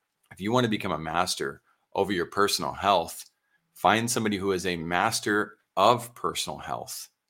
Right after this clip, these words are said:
that you're comfortable with, that you wanna work with, and work with them. So you'll be able to access Clint's information on the landing page as well, so you can reach out to him. Uh, visionaries, if you have a vision that you'd like to share,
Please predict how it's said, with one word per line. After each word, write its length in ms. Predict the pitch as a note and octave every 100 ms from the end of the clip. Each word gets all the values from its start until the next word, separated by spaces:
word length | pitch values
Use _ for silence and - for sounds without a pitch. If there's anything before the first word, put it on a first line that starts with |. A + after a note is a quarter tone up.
| _ _ _ _ -
that 120 | F2
you're 160 | E2 E2+
comfortable 540 | - G2+ G2 G2 E2
with, 180 | E2 D#2
that 120 | D#2
you 80 | D2+
wanna 180 | E2 D#2
work 280 | F#2+ C3 -
with, 280 | D#2+ D#2+ -
and 100 | F2+
work 200 | F2+ F2+
with 120 | F2+
them. 160 | E2 D#2+
So 300 | - F#2 E2+ - - -
you'll 100 | G2+
be 60 |
able 140 | C3+ C3
to 40 |
access 420 | A#2+ A#2+ B2 A2+
Clint's 300 | - A#2 G#2+
information 680 | G#2 G#2+ G2+ F#2 F#2+ G#2 F#2+ -
on 180 | F2+ F2+
the 100 | E2+
landing 360 | F2+ F#2+ G2
page 240 | F#2 F#2+ F2+
as 160 | E2+
well, 200 | F2 F2
so 140 | E2+ F#2
you 60 |
can 160 | F2+ F2
reach 260 | F2+ F2+ -
out 200 | F2+ -
to 140 | G2
him. 180 | F#2 F#2+ - - - -
Uh, 140 | -
visionaries, 480 | G#2+ C#3 C#3+ C#3+ B2
if 120 | A#2
you 120 | D3
have 200 | D#3 D#3+
a 60 | C3
vision 340 | F2+ G2+ G2+
that 140 | F#2 -
you'd 220 | F2+ F2 E2+
like 240 | F#2 G2
to 100 | -
share, 460 | E2+ - E2+ A#2+ B2+